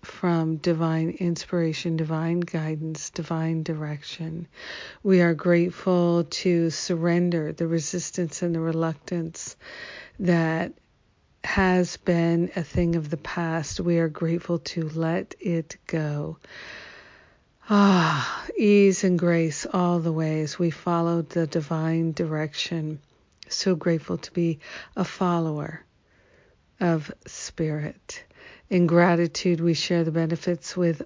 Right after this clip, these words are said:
all. We let it be, and so it is. Amen. Amen. Amen. Yes. Yes, yes,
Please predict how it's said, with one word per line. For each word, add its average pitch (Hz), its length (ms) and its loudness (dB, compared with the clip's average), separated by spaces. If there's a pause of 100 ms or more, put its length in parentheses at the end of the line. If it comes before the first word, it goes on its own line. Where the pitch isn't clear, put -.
all. 165 340 0
We 160 240 2
let 165 540 0
it 180 400 -2
be, 156 440 -2
and 160 280 -4
so 175 340 -2
it 185 180 -2
is. 160 540 -4 (480)
Amen. 156 680 -2 (360)
Amen. 156 420 -6
Amen. 151 640 -8 (1900)
Yes. - 600 -10 (460)
Yes, 190 680 0
yes, 156 680 -8